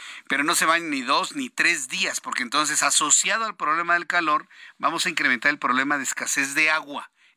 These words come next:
en muchas partes de la República Mexicana. Quienes están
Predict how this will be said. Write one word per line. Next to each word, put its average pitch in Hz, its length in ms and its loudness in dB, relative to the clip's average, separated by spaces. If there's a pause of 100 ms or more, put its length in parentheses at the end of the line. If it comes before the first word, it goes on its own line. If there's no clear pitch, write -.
en 123 120 -14
muchas 143 260 -10
partes 139 560 -4
de 139 260 -2
la 143 140 2
República 113 720 -4 (420)
Mexicana. - 720 -4 (480)
Quienes 196 460 2
están 254 460 0